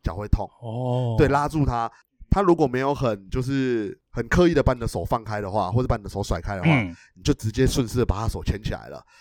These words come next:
Speaker 1: 跟着他一起漫步在海岸边，找个地方坐下来，喝个饮料，然后跟他讲说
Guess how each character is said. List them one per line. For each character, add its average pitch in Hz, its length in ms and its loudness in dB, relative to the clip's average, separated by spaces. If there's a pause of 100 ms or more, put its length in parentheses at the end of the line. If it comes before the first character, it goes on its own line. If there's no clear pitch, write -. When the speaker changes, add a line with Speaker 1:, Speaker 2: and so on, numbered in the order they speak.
(220)
Speaker 1:
跟 214 160 6
着 202 120 8
他 175 220 8
一 - 60 0
起 143 200 4
漫 156 260 2
步 143 160 8
在 135 140 6
海 107 160 -4
岸 104 240 -4
边， 90 200 -10 (220)
找 110 180 -2
个 127 120 -2
地 143 180 0
方 139 180 -2
坐 143 160 4
下 120 240 2
来， 80 300 -10 (300)
喝 135 200 2
个 123 140 0
饮 95 160 -8
料， 98 260 -2 (680)
然 113 120 -4
后 123 60 0
跟 127 80 2
他 135 80 6
讲 117 180 -2
说 120 400 2